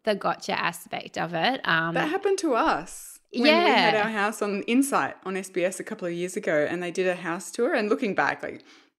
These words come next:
Speaker 2: there was a reason that I felt weird about it, and I,
Speaker 1: <laughs>
Speaker 2: that became clear pretty quickly. But, um, <laughs>
Speaker 1: <laughs>
Speaker 2: but they, they took a shot inside our wardrobe, and then that became a discussion on Facebook
Speaker 1: I
Speaker 2: of how many
Speaker 1: know.
Speaker 2: pairs of shoes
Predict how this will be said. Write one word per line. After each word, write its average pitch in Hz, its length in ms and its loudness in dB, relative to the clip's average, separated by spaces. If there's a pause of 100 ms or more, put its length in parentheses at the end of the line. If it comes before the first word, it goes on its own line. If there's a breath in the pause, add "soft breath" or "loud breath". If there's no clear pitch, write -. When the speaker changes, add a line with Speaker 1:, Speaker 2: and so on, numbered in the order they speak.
(120)
Speaker 2:
there - 140 0
was 208 100 0
a 156 60 4
reason 151 300 2
that 139 80 -4
I 143 60 0
felt 143 240 -6
weird 143 180 0
about 147 280 0
it, 143 100 6
and 143 340 4
I, 226 140 4
Speaker 1:
<laughs> - 120 -10
Speaker 2:
that - 160 -4
became 160 360 -2
clear 147 300 -2 (180)
pretty 147 200 -6
quickly. - 360 -8
But, 180 180 -4 (280 loud breath)
um, 190 200 2
<laughs> - 80 -6
Speaker 1:
<laughs> 233 1160 4
Speaker 2:
but 254 320 2
they, 220 300 2
they 220 160 -2
took 269 200 -6
a 269 60 -4
shot 226 340 -2
inside 190 540 -2
our 170 120 2
wardrobe, 185 560 0
and 254 140 -2
then 269 120 0
that 285 140 -2
became 403 300 -2
a 403 40 0
discussion 392 760 -2
on 254 200 0
Facebook 190 500 2
Speaker 1:
I - 20 2
Speaker 2:
of 190 80 2
how 185 220 4
many 175 220 4
Speaker 1:
know. - 60 0
Speaker 2:
pairs 240 200 0
of 226 100 -4
shoes 208 920 -2